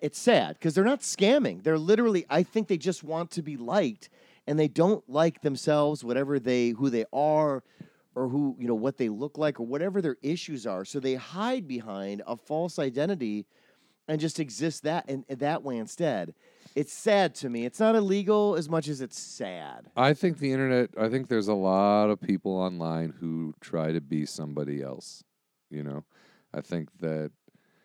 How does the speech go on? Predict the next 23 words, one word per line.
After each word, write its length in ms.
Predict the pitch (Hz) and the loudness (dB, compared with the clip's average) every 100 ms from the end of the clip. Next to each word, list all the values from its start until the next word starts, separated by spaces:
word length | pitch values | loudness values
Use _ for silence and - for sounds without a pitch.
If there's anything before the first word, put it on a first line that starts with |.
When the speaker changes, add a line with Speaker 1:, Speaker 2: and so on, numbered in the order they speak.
| _ _ | _ _
Speaker 2:
they 260 | - 85 80 | -6 -2 -2
see 500 | - - 101 95 101 | -4 -4 0 2 2
the 180 | 92 92 | 2 0
internet 300 | 90 90 87 | 0 2 2
as 120 | 82 | 2
a 60 | 85 | 0
way 400 | 76 85 85 87 | 0 2 2 2
that, 200 | 80 76 _ _ | 0 -4 _ _
you 140 | 82 76 | -14 -12
know, 320 | 76 78 - _ _ _ _ | -10 -12 -16 _ _ _ _
people 260 | 107 95 113 | -12 -6 -8
can't, 440 | - 113 107 101 - _ - | -4 -4 -2 -4 -8 _ -8
they're 140 | 95 | -2
not 180 | 104 101 | -2 -2
standing 300 | - 101 92 | 0 0 2
next 220 | 90 - | -2 -4
to 80 | 95 | -4
me. 140 | 90 | -2
They 120 | 85 85 | -2 -4
can't 300 | 95 90 - | -4 -4 -4
see 200 | 90 85 | -6 -4
me. 300 | 82 80 - | -2 -4 -8
Uh, 120 | - | -10